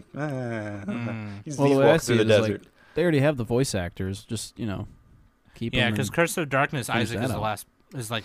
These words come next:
Speaker 2: one of the last bosses, I guess.
Speaker 1: Does that take place in the timeline after Castlevania
Speaker 2: Y-,
Speaker 1: three?
Speaker 2: yeah, I'm, I'm reading right here. Yeah.
Speaker 1: Oh,
Speaker 2: Yeah.
Speaker 1: shit. Then, yeah, they'll probably do that.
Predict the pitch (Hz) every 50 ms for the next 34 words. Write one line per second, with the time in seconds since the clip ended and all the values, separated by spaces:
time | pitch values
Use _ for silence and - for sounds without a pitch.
0 | - - 113 110 107 107 104 104 101 98 - _ 98 101 98 - - - 85 95
1 | 87 92 90 - 135 127 123 120 147 180 180 - 226 214 220 - - 151 151 165
2 | 175 - - - 123 123 131 110 - - - 113 135 151 170 185 190 202 208 208
3 | 196 202 - _ _ _ _ 147 151 175 170 - - 180 180 180 180 175 160 _
4 | _ _ _ _ _ _ _ - 165 - - 165 165 170 147 113 170 185 196 208
5 | _ _ 160 143 147 165 156 147 143 135 139 135 127 139 139 139 139 139 139 135
6 | 131 131 123 131 135 131 123 113 - _ _ _ _ _ 127 120 120 123 120 117
7 | - - 143 170 196 202 - - 208 220 170 - - 110 110 110 98 - 110 120
8 | 151 165 120 - - - 156 147 123 - 120 113 120 131 160 170 117